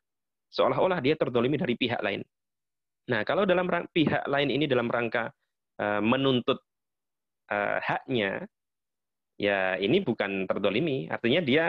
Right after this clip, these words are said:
sedang <laughs> dapat kisos gitu. Artinya dia sedang, eh, kalau bahasa pertaubatan, bahasa orang yang sadar,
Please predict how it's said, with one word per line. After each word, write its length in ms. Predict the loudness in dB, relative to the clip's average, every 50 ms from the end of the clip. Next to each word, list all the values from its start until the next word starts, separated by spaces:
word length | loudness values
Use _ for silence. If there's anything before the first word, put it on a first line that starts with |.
| -2 -4 -6
sedang 480 | -6 -6 -4 -2 -2 -2 -2 -2 -4 -4 -4
<laughs> 160 | -4 -2 -2
dapat 200 | -2 -2 -2 -2 0 0
kisos 320 | 0 0 0 -2 -2 0
gitu. 240 | -2 0 0 -2 -4 -4 _ _ _ _ _ _ _ _ _ _ _ _ _ _ -4
Artinya 260 | -2 0 2 2 2 2
dia 160 | 2 2 2 2
sedang, 460 | 0 0 0 0 0 0 -2 -4 -6 -8 _ _ _ _ _ _ _ _ -4
eh, 840 | 0 0 2 2 4 2 2 2 2 0 0 0 0 0 -2 -2 -4 -8 -12 -18 _ _ _ _
kalau 240 | -4 0 0 0
bahasa 880 | 0 0 0 -2 -2 -2 -4 -6 -4 -2 -2 0 0 0 0 0 -2 -4 -6 -8 _ _ _ _ _ _ _ _ _ _ _ _ _ _ -8 -6
pertaubatan, 800 | -6 -6 -4 -2 0 0 2 2 0 0 -2 -2 -4 -2 -2 -2
bahasa 320 | -2 -2 -2 -2 -2 0
orang 340 | 2 2 2 2 0 -2 -2
yang 40 | -2
sadar, 400 | -2 -4 -2 0 0 0 0 -2